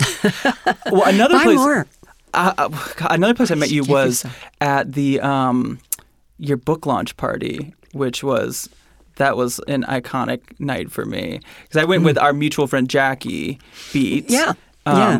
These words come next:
Speaker 2: who was D J.
Speaker 1: That was a great party, wasn't it?
Speaker 2: It was so fun.
Speaker 1: My God, on the roo-, rooftop of the Roosevelt Hotel.
Speaker 2: Uh, which is haunted.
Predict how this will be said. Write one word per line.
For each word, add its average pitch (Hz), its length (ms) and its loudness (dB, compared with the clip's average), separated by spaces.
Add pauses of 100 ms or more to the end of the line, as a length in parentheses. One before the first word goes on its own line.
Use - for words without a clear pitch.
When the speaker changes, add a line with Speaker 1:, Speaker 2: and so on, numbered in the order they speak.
Speaker 2:
who 139 120 -2
was 123 180 -2
D 131 240 0
J. 95 360 -4
Speaker 1:
That 196 80 2
was 233 140 2
a 196 40 2
great 185 300 2
party, 170 280 2
wasn't 156 340 2
it? - 160 -4
Speaker 2:
It 143 80 -14
was 151 100 -8
so - 360 -6
fun. - 520 -8 (140)
Speaker 1:
My 151 60 -6
God, 143 300 -4
on 147 120 0
the 139 80 0
roo-, 151 260 -2 (140)
rooftop 160 560 -2
of 135 140 -2
the 143 100 -2
Roosevelt 147 460 0
Hotel. 139 600 -4
Speaker 2:
Uh, 135 300 -8
which 156 180 0
is - 60 -4
haunted. 220 560 2